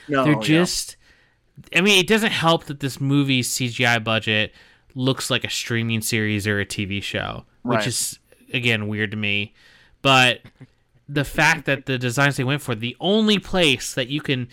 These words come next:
Speaker 2: save production value to make something more interesting than what you actually have the money for, they just went as bland as possible.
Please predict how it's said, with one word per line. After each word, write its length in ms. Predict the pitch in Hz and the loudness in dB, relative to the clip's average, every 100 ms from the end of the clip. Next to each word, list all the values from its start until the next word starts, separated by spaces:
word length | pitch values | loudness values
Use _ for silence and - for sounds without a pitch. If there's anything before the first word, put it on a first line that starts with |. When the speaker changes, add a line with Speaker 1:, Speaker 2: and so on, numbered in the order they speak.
| - | -16
Speaker 2:
save 500 | - - 180 175 170 | -10 0 4 4 4
production 460 | - 143 143 - 127 | 2 2 2 0 -2
value 600 | 117 113 107 107 107 104 _ _ - | 2 2 2 0 0 -4 _ _ -10
to 100 | 139 | 0
make 160 | 139 | 0
something 240 | - 147 131 | 2 -2 0
more 160 | 135 139 | 0 0
interesting 480 | 131 131 - 131 | 0 -2 -6 -6
than 100 | 113 | -4
what 160 | 110 113 | -6 -4
you 100 | 117 | 0
actually 300 | 120 - 131 | 0 0 -4
have 140 | 123 | -2
the 60 | 113 | -2
money 260 | 110 113 107 | -2 0 -2
for, 480 | - 107 101 101 - - - _ | -4 -2 0 -2 -6 -20 -20 _
they 140 | 127 127 | -2 0
just 200 | 120 123 | 0 -2
went 280 | 113 107 - - | 0 -2 -4 -4
as 220 | 110 95 | -2 -2
bland 540 | - 107 104 113 110 | -8 -6 -2 0 0
as 120 | 101 - | -4 -10
possible. 600 | 98 85 - 104 - | -14 -14 -14 -16 -16